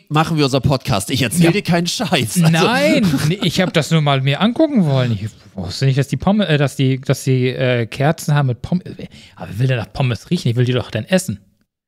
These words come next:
Speaker 2: Und vor allem, ich will doch nicht so nach, nach so einer Pommesbude riechen, dann die ganze Zeit in der Bude. Nee.
Speaker 1: Ich denk mir das auch, äh, als, äh, schwierig. Also gut, du weißt ja, und jeder,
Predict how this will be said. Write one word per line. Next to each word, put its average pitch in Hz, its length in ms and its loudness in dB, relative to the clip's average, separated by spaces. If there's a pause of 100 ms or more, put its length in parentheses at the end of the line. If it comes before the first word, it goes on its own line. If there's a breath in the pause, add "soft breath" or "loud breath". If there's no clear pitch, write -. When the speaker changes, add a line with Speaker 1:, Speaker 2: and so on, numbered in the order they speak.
(460)
Speaker 2:
Und - 120 -8
vor 170 120 -2
allem, 151 80 2
ich 131 80 -2
will 160 60 0
doch 156 100 2
nicht 139 160 0
so 139 80 0
nach, 135 260 -2
nach 147 160 -2
so - 100 -4
einer 127 100 2
Pommesbude 123 600 0
riechen, 104 240 -6
dann 107 120 -6
die 113 60 -6
ganze 113 240 -8
Zeit - 180 -6
in 107 60 -4
der 107 80 -2
Bude. 107 380 -6 (300)
Nee. 90 540 -10
Speaker 1:
Ich - 480 -4
denk 180 200 0
mir 175 100 2
das 160 160 -2
auch, 262 320 -2
äh, - 40 -14 (280)
als, - 640 -4
äh, 143 420 -6
schwierig. 143 680 0
Also 135 280 -2 (100)
gut, - 300 0
du 147 340 -10
weißt 160 220 0
ja, 135 180 2
und 131 440 -8
jeder, 131 520 2